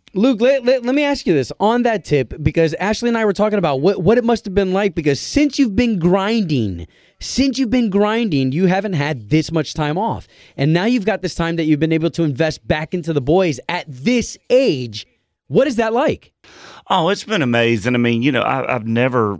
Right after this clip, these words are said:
Speaker 2: I mean, to wake up in my bed, you know, for months and months in a row, I mean, is so unnatural. But, um, it's so, it's been fun to not, you know, like, you know, there were times I'd come off the road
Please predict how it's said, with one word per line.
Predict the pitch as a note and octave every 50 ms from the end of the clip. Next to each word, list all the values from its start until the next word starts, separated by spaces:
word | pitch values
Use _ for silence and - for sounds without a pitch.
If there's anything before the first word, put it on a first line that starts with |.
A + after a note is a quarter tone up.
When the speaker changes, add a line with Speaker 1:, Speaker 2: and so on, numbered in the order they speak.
| - -
Speaker 2:
I | G#2+
mean, | A2 G#2+ G#2 F#2
to | - G2+
wake | F#2+ E2+ G#2 G#2+ A#2+ A#2 -
up | A2+ A2+ A2+ - -
in | A2+ G#2 G#2 G2+
my | G#2 G#2+ A2
bed, | G#2 G2 G#2+ G#2+ A2+ A2+ G#2 F#2+ F#2 F2+ F2+ - _ _ _ _ _ _ _ _ _
you | - - G2+ F#2
know, | F2+ E2 D#2+ D#2 D2+ - _ _
for | _ - F#2 E2+ D#2 -
months | - G2+ G#2 G#2+ A2 G2+ F2+ - -
and | G#2 G2 F#2+
months | G2 G#2 G2 - - -
in | G#2+ F2+
a | E2 E2+
row, | F2+ G2 A2+ B2+ A2+ F#2+ F2 F2 - _ _ _ _ _ _ _ _ _ _ _ _ _ - _ -
I | - F#2
mean, | F#2+ F#2 F2+ F2+ E2+
is | - - F#2+ F2+ E2
so | - - - - A#2+ A#2+ A#2+ A#2+ A#2
unnatural. | A#2 A2+ G#2+ G#2 G2+ G2 G2 G#2+ A2+ - - C#3+ D#3 F3
But, | D#3 C3+ B2 - - _ - - - - - - - - - _ _ _
um, | C3 B2+ B2+ B2+ B2+ C3
it's | C3 C3+ C3+ - -
so, | - D3 C#3+ C#3+ C#3+
it's | A#2+ B2 A#2+ - -
been | A#2+ D3+ C#3+ A#2+
fun | - - C3 C3 B2+ B2+ A#2
to | A2+ G#2+
not, | A2 A2 A2+ A2+ A#2 A2+ A2+ A2+ A2 - _
you | A2 G#2+ A2
know, | G#2+ G#2 G#2 G2+ G2+
like, | G#2 G#2 G#2 G2+ G2+ G2+ G2+ F#2 - - _ _ _ _ _ - - - - - _ _
you | - F3+
know, | D#3
there | C#3 - F3+
were | D3+ C#3+
times | - C3+ C3+ C3 C3 B2+ A#2+ A2+
I'd | A#2+ A#2 G2
come | - C3 B2+ B2
off | A#2+ A#2 A#2 -
the | - A2+
road | G#2 G#2+ A#2 A#2 A#2 A#2 A2+ A2+ A2+ A2 A2 G#2+ F#2 -